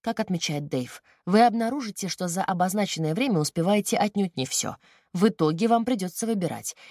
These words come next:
и либо отказываться от того, что не особенно важно, либо оптимизировать деятельность. В таких стесненных обстоятельствах сам не замечаешь, как становишься производительнее и проницательнее. Стоит вам научиться прекращать работу в одно и то же время,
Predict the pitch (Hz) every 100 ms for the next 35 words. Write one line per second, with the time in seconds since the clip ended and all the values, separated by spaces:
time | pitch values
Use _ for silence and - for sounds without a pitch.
0 | - 233 220 190 - 196 - 339 277 185
1 | 151 - 165 165 - 156 147 - 151 139
2 | - 139 135 131 127 120 123 117 _ -
3 | 156 156 175 - - - 311 190 165 185
4 | 156 127 113 113 120 - - _ _ _
5 | - 220 247 - - 226 233 170 151 147
6 | 143 - 165 254 262 - 233 - - 226
7 | 285 220 180 160 185 185 - 175 - 165
8 | 160 156 - 165 - 170 156 156 147 170
9 | 240 165 135 - 196 - 175 165 - 127
10 | 113 110 110 - _ _ _ _ _ -
11 | - - 294 180 170 214 175 180 233 -
12 | - - 131 143 147 156 170 151 160 165
13 | 143 143 139 143 143 135 135 143 175 294
14 | 143